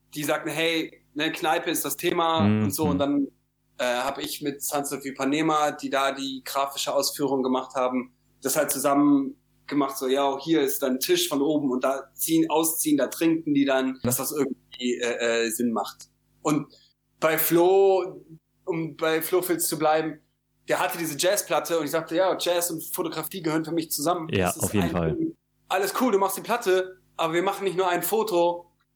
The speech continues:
Speaker 1: Das, äh, es kostet zwei oder drei Mark mehr, ein Fotobuch, da so, so ein Booklet
Speaker 2: Mhm.
Speaker 1: reinzukleben.“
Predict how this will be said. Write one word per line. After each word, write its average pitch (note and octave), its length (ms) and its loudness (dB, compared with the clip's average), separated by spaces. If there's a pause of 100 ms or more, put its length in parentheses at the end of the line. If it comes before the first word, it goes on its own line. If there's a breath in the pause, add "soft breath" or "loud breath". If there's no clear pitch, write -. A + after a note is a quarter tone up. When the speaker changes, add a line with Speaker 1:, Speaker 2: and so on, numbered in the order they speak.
(160)
Speaker 1:
Das, F3+ 200 0
äh, F#3+ 300 0
es F3 160 -2
kostet F#3+ 440 -2 (260)
zwei F3+ 400 2
oder E3+ 120 2
drei E3 260 0
Mark E3 320 0
mehr, F3+ 440 0 (300)
ein D#3 320 -2
Fotobuch, G3 800 -2 (140)
da D#3 160 2
so, D#3 200 -2
so D3 120 -4
ein C#3+ 60 -6
Booklet F#3+ 300 0
Speaker 2:
Mhm. A2 80 4
Speaker 1:
reinzukleben.“ A#2+ 680 -2